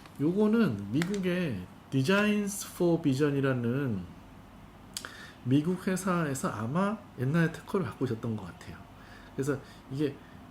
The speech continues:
렌즈 코팅이나 이런 게 잘 돼 있어서 더 선명하고,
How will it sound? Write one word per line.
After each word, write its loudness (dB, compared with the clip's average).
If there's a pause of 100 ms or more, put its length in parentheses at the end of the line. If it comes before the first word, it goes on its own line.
(200)
렌즈 4
코팅이나 0
이런 2
게 2
잘 -4
돼 -4
있어서 -2
더 -8
선명하고, -2